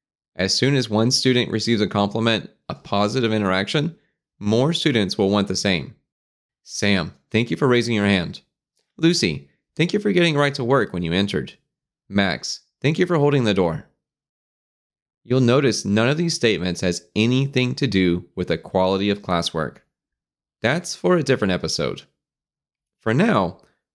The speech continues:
focus on giving as many positive interactions as possible. All students need that positivity, even if it's for following a simple direction.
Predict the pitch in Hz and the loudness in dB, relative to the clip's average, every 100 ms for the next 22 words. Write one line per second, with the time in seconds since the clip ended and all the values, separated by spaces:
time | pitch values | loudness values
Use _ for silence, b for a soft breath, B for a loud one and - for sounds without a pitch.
0 | - 127 180 185 185 131 123 113 92 92 | -4 -2 0 0 0 2 2 2 0 0
1 | 98 107 90 - 98 110 131 156 175 135 | 2 2 0 -2 -2 -2 0 -2 -2 0
2 | 160 131 92 - 95 92 92 92 - 87 | 0 0 0 -2 -6 -2 -2 -4 -4 -6
3 | 90 - 78 - - _ _ _ _ _ | -4 -6 -6 -8 -10 _ _ _ _ _
4 | _ _ 104 113 135 143 - 127 123 107 | _ _ 0 2 0 -4 -2 0 0 0
5 | 107 104 101 101 - 104 98 98 92 80 | 0 0 2 0 -2 -2 0 -2 -4 -4
6 | 78 - _ _ _ 110 117 139 147 139 | -4 -8 _ _ _ 0 2 2 0 -4
7 | - 117 110 104 104 101 80 - 101 101 | -2 0 2 2 0 -2 -2 0 0 0
8 | 120 90 78 73 62 139 | -2 0 -2 -4 -10 -14